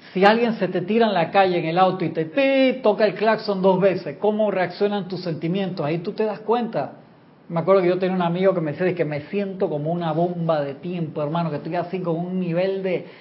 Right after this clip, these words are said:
de estrés que explota en cualquier momento". Yo digo, "Wow, sería bueno e interesante que te pasaras por uno de los cursos de meditación". Y, eh, como desde mil novecientos noventa y cuatro que me dice que va a pasar, y lo estoy esperando, pero en algún momento llega, estoy seguro.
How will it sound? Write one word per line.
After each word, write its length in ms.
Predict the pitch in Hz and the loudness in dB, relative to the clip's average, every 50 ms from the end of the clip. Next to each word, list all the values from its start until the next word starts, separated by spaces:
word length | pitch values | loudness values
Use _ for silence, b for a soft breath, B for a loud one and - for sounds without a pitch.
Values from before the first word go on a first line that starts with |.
| B B B - | B B B -4
de 100 | 165 160 | -2 -2
estrés 440 | 151 - - - 202 214 220 208 - | -2 -2 -2 -2 0 2 2 0 0
que 100 | 208 196 | -2 -4
explota 520 | 165 - - - 226 247 240 240 233 226 220 | -4 -4 0 4 6 6 8 6 6 4 2
en 60 | 190 | 2
cualquier 320 | 190 180 165 - 214 202 | 2 0 2 2 0 0
momento". 600 | 196 190 190 196 196 175 147 - 160 135 127 - - - - _ _ _ - - | 2 0 0 0 -2 -2 -4 -6 -6 -8 -8 -10 -14 -20 -20 _ _ _ -12 -6
Yo 80 | 156 | -4
digo, 140 | 156 151 143 | -4 -4 -2
"Wow, 300 | 135 165 170 165 156 135 - | 2 2 4 4 2 0 -4
sería 280 | - 151 147 156 160 170 | -10 -10 -6 -2 0 0
bueno 680 | 165 160 170 190 240 262 254 233 226 240 240 254 254 B B B B - | 0 -2 0 2 4 4 4 4 0 -2 -4 -6 -8 B B B B -2
e 80 | 170 170 | 0 0
interesante 800 | 170 160 - - 170 156 147 156 151 - 202 208 226 220 220 190 | 0 0 0 0 -2 -2 -2 -2 -4 -2 -2 -2 0 -2 -2 -2
que 80 | 185 165 | -2 -2
te 120 | 175 147 | -2 -4
pasaras 420 | - 151 147 - - 180 190 196 - | -6 -6 -6 -2 -2 -2 -2 -2 -4
por 180 | - 170 151 | -4 -4 -4
uno 180 | 156 160 190 190 | -4 -2 -2 -2
de 40 | 175 | -2
los 120 | 147 131 - | -4 -6 -6
cursos 360 | - 196 202 - 233 202 160 | -4 -4 -4 -2 -2 -2 -2
de 60 | 156 | -2
meditación". 500 | 147 143 - 156 143 - - 202 185 175 | -4 -4 -6 -8 -10 -6 -4 -4 -4 -4
Y, 280 | 156 143 131 151 160 175 | -6 -8 -8 -8 -8 -8
eh, 260 | 180 185 185 185 185 - | -8 -8 -8 -10 -10 -8
como 220 | 175 165 160 156 | -6 -4 -4 -4
desde 280 | 156 147 151 165 156 151 | -4 -2 -2 -4 -2 -2
mil 200 | 165 190 202 202 | -4 -4 -2 -2
novecientos 500 | 190 180 160 165 190 185 180 190 175 170 | -2 -2 -2 -4 -4 -6 -4 -4 -6 -4
noventa 300 | 170 160 151 131 143 135 | -4 -6 -6 -6 -8 -8
y 40 | |
cuatro 280 | - 175 175 170 - 165 | -4 -4 -4 -4 -4 -6
que 80 | 151 139 | -6 -6
me 100 | 139 143 | -6 -8
dice 200 | 151 147 196 147 | -6 -6 -6 -2
que 80 | 147 | -2
va 80 | 147 156 | -2 -2
a 60 | 156 | -2
pasar, 340 | - 170 170 - 202 185 147 | -2 -6 -6 -4 -6 -6 -6
y 140 | 139 127 123 | -8 -10 -10
lo 120 | 131 139 139 | -10 -12 -6
estoy 160 | - 208 202 | -2 0 -2
esperando, 400 | 196 202 220 220 220 185 160 143 | 0 0 0 0 0 0 0 -4
pero 120 | - 156 | -2 -2
en 20 | 165 | -2
algún 140 | 196 214 233 | 0 0 2
momento 360 | 233 226 226 220 202 - 175 | 2 2 2 0 0 -2 -2
llega, 400 | 151 143 147 143 127 123 127 131 - | -2 -2 -2 -4 -4 -6 -8 -10 -12
estoy 140 | - 165 156 - | -12 -12 -10 -6
seguro. 420 | - 160 139 135 135 135 113 | -6 -4 -4 -4 -4 -6 -8